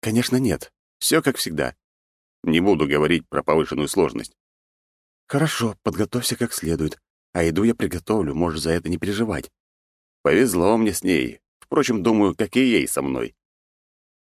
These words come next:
Добравшись до нужного места, я опять опоздал.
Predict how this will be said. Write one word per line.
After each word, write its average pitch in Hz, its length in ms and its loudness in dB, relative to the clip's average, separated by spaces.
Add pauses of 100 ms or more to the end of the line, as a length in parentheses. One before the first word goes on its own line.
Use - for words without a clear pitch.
(180)
Добравшись 82 520 2
до 76 120 0
нужного 73 320 -2
места, 82 480 -2 (400)
я 127 220 4
опять 127 280 2
опоздал. 113 680 0